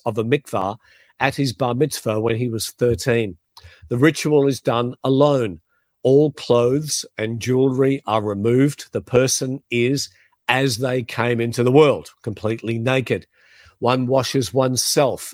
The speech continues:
in the mikvah and then says a barucha, uh, or a blessing, and then they submerge themselves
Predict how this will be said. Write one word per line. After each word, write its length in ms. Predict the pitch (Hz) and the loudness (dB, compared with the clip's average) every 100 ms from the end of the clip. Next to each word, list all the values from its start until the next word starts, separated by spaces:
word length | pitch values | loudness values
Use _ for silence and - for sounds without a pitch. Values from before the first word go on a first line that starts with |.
| - | -10
in 140 | 110 | -8
the 80 | 107 | -6
mikvah 480 | 110 123 - 98 87 _ _ _ _ _ | -6 -6 -4 -4 -6 _ _ _ _ _
and 320 | 107 110 110 | -4 -2 2
then 200 | 120 120 | 2 0
says 400 | 117 - 120 113 | -4 -2 0 0
a 180 | 113 113 | -2 -2
barucha, 640 | 101 113 135 139 117 87 85 - | -2 2 2 2 -4 -8 -10 -12
uh, 160 | 104 101 | -6 -4
or 200 | 101 104 | -2 -4
a 60 | 104 | -4
blessing, 720 | 107 127 139 120 - 101 87 _ _ _ - | 0 2 2 0 -4 -6 -10 _ _ _ -6
and 120 | 120 | -2
then 140 | 135 | 0
they 140 | 135 135 | 0 0
submerge 800 | - 135 117 139 147 147 123 - | -2 -2 2 4 6 4 0 -6
themselves 760 | 135 120 - 123 120 110 - | -6 -4 -4 -2 -2 -4 -8